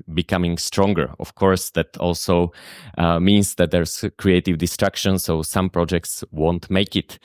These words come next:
This is a very nice, uh, uh, illustration of the cycle, uh, from, uh, a beautiful video. If you haven't seen this one, uh, please do it. Uh,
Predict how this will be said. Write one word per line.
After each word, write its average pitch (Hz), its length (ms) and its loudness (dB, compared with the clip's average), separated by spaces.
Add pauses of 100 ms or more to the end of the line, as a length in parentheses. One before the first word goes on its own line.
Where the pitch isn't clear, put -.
(360)
This 87 160 -8
is 87 80 -2
a 87 60 0
very 95 340 2
nice, 110 720 2
uh, 101 560 2
uh, 92 320 0
illustration 120 800 0
of 98 360 -4
the 98 60 -8
cycle, 143 640 2 (420)
uh, 85 300 2
from, 98 500 2
uh, 95 760 -2 (120)
a 95 100 -2
beautiful 107 640 0
video. 104 500 6
If - 240 -8
you 90 80 -2
haven't 101 360 -2
seen 98 280 -2
this 90 200 -4
one, 113 520 2
uh, 92 300 2 (200)
please 101 320 2
do 95 160 2
it. - 460 0
Uh, 90 260 0